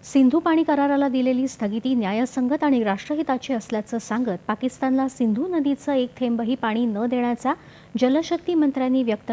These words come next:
केला निर्धार. पाकिस्तानी नागरिकांना मायदेशी पाठवण्याची प्रक्रिया पूर्ण करण्याचे गृहमंत्र्यांचे सर्व मुख्यमंत्र्यांना निर्देश. महाराष्ट्रात एकही पाकिस्तानी राहणार नाही,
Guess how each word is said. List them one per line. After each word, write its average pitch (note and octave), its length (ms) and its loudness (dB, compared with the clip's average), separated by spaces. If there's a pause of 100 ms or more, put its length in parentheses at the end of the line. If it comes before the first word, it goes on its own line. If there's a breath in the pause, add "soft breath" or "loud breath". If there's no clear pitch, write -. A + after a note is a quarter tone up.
केला G#3+ 200 -2
निर्धार. F#3+ 480 -4 (2250 loud breath)
पाकिस्तानी D#4+ 540 4
नागरिकांना D#4 520 2
मायदेशी C#4+ 420 2
पाठवण्याची C4+ 500 -2
प्रक्रिया B3+ 380 0
पूर्ण B3 340 0
करण्याचे B3 460 -2
गृहमंत्र्यांचे A3 760 -2
सर्व A#3 340 -2
मुख्यमंत्र्यांना B3+ 720 0
निर्देश. A#3 480 -2 (380 loud breath)
महाराष्ट्रात C4+ 600 2
एकही A#3 300 -2
पाकिस्तानी A3+ 600 -4
राहणार G3+ 300 -2
नाही, G3+ 280 -2